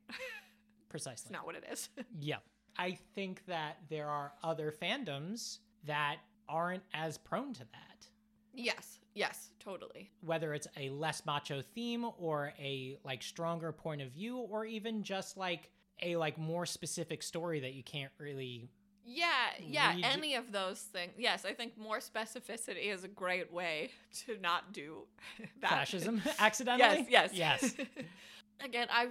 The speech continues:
Speaker 1: really don't know anything about Star Trek, but since it's what we're talking about, like, if you make it sort of one of the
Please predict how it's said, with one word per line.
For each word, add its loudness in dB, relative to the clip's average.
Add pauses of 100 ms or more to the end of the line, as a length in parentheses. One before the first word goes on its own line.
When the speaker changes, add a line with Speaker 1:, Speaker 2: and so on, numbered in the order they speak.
Speaker 1:
really 2
don't 0
know -2
anything -2
about -2
Star -2
Trek, -2
but -6
since -6
it's -12
what -2
we're -4
talking -2
about, -2
like, 0 (360)
if 4
you -6
make 2
it 0
sort -2
of -4
one -4
of -10
the -4